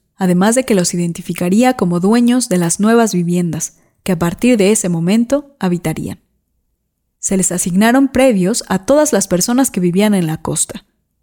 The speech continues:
También se les dieron materiales y créditos de vivienda para construir casas,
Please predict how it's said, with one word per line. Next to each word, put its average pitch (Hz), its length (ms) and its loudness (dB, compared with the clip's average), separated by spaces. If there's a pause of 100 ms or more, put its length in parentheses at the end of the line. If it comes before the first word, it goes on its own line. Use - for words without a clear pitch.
También 208 500 0
se - 140 -2
les 175 160 -2
dieron 233 260 4
materiales 214 760 2
y 190 100 -4
créditos 226 460 0
de 175 100 0
vivienda 175 640 0
para 165 200 -8
construir 175 540 -2
casas, 170 460 -4